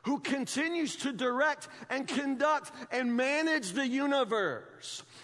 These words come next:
in such a way where everything stays in its place and everything, everything goes according to plan?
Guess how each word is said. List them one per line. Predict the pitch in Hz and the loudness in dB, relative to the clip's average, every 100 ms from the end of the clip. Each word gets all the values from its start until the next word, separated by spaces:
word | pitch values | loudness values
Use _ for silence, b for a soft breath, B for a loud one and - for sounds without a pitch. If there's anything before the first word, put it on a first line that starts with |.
| B | B
in | 262 | -2
such | 247 311 294 294 | 2 4 4 2
a | 285 | 2
way | 277 294 285 | 4 4 4
where | 240 254 254 | 4 2 2
everything | 285 311 339 - 302 302 | 2 4 2 0 -2 -2
stays | 240 - 285 277 | -2 2 2 2
in | 254 | -2
its | 277 240 | -2 -6
place | - 254 277 269 - B 240 | -4 -2 0 -2 -6 B -4
and | 247 247 - | -4 -4 -6
everything, | 302 302 311 233 269 214 - 240 226 - | 4 6 6 2 -2 -2 -2 -2 -2 -2
everything | 285 302 320 - 277 262 | 0 2 0 -2 -2 0
goes | 254 247 | 0 0
according | 254 175 247 254 247 | -4 -2 -2 -2 -4
to | 240 254 | -4 -4
plan? | - 285 277 | -2 -2 -2